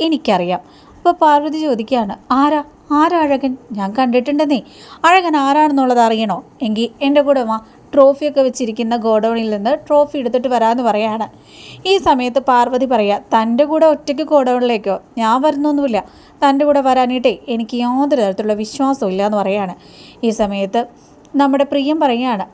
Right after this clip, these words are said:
"അത് ശരി, അപ്പോൾ അഴകനെ ഒന്നും കാണണ്ടല്ലേ? അഴകനെ കാണണമെങ്കിൽ താൻ എൻ്റെ കൂടെ വന്നേ മതിയാവുള്ളൂ, അല്ലെങ്കിൽ ആരാണെന്ന് ഞാൻ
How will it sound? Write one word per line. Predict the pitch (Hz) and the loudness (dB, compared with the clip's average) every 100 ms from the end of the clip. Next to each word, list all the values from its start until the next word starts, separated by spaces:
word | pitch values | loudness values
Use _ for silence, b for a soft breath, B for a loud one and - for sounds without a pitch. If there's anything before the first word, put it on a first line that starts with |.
| - | -4
"അത് | 269 277 | -2 -4
ശരി, | 214 175 - | -6 -8 -8
അപ്പോൾ | 226 220 | -4 -2
അഴകനെ | 190 208 262 349 | -2 -2 -4 -4
ഒന്നും | 359 330 311 | -4 -2 0
കാണണ്ടല്ലേ? | 254 247 233 190 180 B B B B 233 | 0 -2 -4 -4 -8 B B B B 0
അഴകനെ | 262 294 311 349 339 | 2 0 -2 -2 0
കാണണമെങ്കിൽ | 277 240 240 269 220 190 196 285 - | 2 2 0 -4 -2 -2 -2 -2 -2
താൻ | 302 294 | 0 0
എൻ്റെ | 277 285 | 0 0
കൂടെ | 277 262 233 | 0 0 -2
വന്നേ | 226 220 277 | -2 -2 -2
മതിയാവുള്ളൂ, | 339 214 196 185 202 - 233 | -2 0 0 -2 -4 -8 -8
അല്ലെങ്കിൽ | 185 175 185 233 | -8 -6 0 2
ആരാണെന്ന് | 247 254 277 294 | 2 0 -2 0
ഞാൻ | 320 | 0